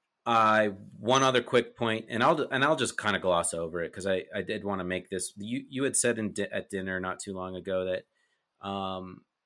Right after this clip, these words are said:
b-, it was funny because I didn't know where it came from 'cause I never said B Y U was gonna go in and dominate the Big Twelve, but you were adamant at making the point to me that, like, it's going to be years until B Y U, like, has a chance to actually win the Big Twelve.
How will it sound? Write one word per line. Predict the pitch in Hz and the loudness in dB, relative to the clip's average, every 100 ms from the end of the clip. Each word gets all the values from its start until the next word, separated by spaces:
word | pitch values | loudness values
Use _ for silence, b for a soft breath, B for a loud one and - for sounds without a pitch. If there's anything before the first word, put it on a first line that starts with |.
| _ _ _ _ _ - 98 | _ _ _ _ _ -20 -18
b-, | 117 _ _ 98 _ | -18 _ _ -20 _
it | 135 | 0
was | 120 | 2
funny | - 165 110 | 6 6 6
because | 98 | 4
I | 104 | 4
didn't | 127 147 | 4 2
know | 135 | 4
where | 123 | 4
it | 107 | 4
came | - 101 | -2 -2
from | - 117 127 | -2 -4 -2
'cause | 107 | 2
I | 104 | 4
never | 123 107 | 4 2
said | - 107 101 | 2 2 0
B | 107 | 0
Y | 104 | 0
U | 101 101 | 2 0
was | 95 | -2
gonna | 98 92 | -4 -4
go | 95 | -2
in | 92 | -4
and | 92 | -4
dominate | 90 90 92 95 | -4 -4 -4 -8
the | 87 | -6
Big | 92 | -8
Twelve, | - 90 87 113 - b b b b | -6 -2 -2 -2 -8 b b b b
but | 107 110 104 | -8 -6 -2
you | 113 | 0
were | 110 - | 0 -2
adamant | 117 110 104 101 92 - | 2 2 4 0 -2 -6
at | 104 | -4
making | 104 101 104 | -4 -4 -6
the | 92 | -4
point | 104 101 | -4 -4
to | - | -4
me | 98 92 | -6 -6
that, | 92 | -2
like, | 92 90 - | 0 0 -2
it's | 95 | -8
going | - 113 104 | -6 -4 -4
to | 90 95 | -4 -6
be | 92 | -4
years | 90 82 82 92 104 90 85 82 - b b b | -6 -8 -6 0 2 2 0 -4 -8 b b b
until | 98 92 98 90 | -8 -4 -4 -4
B | - 92 | -4 -4
Y | 98 95 95 | 0 2 2
U, | 90 87 85 82 85 b b _ _ - | 2 0 0 -4 -6 b b _ _ -8
like, | 92 | -6
has | - 95 90 | 0 2 2
a | |
chance | 90 - 98 90 - | -2 -4 -4 -6 -6
to | 87 | -4
actually | 85 - 87 | -4 -4 -6
win | 82 85 80 | -6 -8 -10
the | |
Big | 76 78 | -8 -10
Twelve. | - 90 82 69 | -8 -8 -6 -8